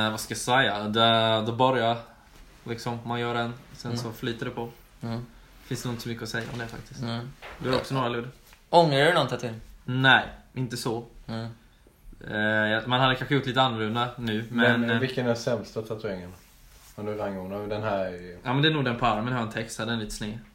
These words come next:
Speaker 2: Mm.
Speaker 1: tycker jag.
Speaker 2: Vilken är den bästa då?
Speaker 1: Eh, ja, men det är nog den på armen, den är lite sned. <laughs> Men jag vet inte, jag gjorde en, eh, Fiorentinas gamla logga som jag är helt nöjd med,
Speaker 2: Ja.
Speaker 1: den nyaste. Jag tror de, de nyaste brukar jag gilla.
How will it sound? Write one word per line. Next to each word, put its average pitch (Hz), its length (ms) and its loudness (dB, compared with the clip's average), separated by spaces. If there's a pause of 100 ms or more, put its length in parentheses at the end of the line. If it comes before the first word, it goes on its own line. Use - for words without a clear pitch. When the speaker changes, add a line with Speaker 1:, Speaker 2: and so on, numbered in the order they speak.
(100)
Speaker 2:
Mm. 110 240 -4
Speaker 1:
tycker 117 180 -6
jag. 110 80 -6 (180)
Speaker 2:
Vilken 123 280 2
är 123 100 8
den 117 80 -2
bästa 117 300 2
då? 117 60 -6 (640)
Speaker 1:
Eh, 110 40 2 (360)
ja, 107 120 -2
men 131 100 2
det 147 60 6
är 156 40 0
nog 151 100 0
den 139 100 6
på 139 100 2
armen, 110 160 2
den 131 100 -2
är 127 60 -2
lite 127 140 -6
sned. 127 220 0
<laughs> 160 800 4
Men 143 100 2 (100)
jag 160 80 6
vet 160 220 2
inte, 196 140 0
jag 143 100 8
gjorde 151 160 2
en, 147 220 2
eh, 143 180 4
Fiorentinas 143 560 -2
gamla 156 180 0
logga 131 360 0
som 160 140 -6
jag 135 80 -4
är 110 40 0
helt 107 100 -4
nöjd 104 180 -4
med, 110 160 -2
Speaker 2:
Ja. 113 40 -4
Speaker 1:
den 123 100 -2
nyaste. 117 340 -6 (540)
Jag 120 100 -6
tror 127 160 -2
de, 131 120 -4
de 135 160 4
nyaste 123 380 0
brukar 131 240 -2
jag 117 40 -2
gilla. 107 140 -8